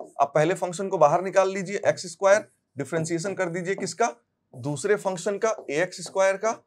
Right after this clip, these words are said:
प्लस दूसरे फंक्शन को, सॉरी, e to the power A X square दूसरा फंक्शन हो गया, इसका डिफरेंशिएट कर दीजिए, प्लस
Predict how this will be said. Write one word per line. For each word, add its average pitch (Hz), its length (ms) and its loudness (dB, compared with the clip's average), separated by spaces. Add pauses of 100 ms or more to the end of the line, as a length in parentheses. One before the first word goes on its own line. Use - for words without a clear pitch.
(120)
प्लस - 720 2 (280)
दूसरे 147 360 0
फंक्शन 190 360 -2
को, 196 240 -4 (580)
सॉरी, - 280 -6 (1700)
e 165 140 -2
to 180 140 0
the 170 120 0
power 165 280 4 (140)
A 170 80 0 (140)
X 165 200 -4
square 180 380 2
दूसरा 147 300 -4
फंक्शन 180 320 -4
हो 190 120 0
गया, 202 200 0 (160)
इसका 170 180 -4
डिफरेंशिएट 160 500 -2
कर 190 140 0
दीजिए, 185 220 0
प्लस 165 400 4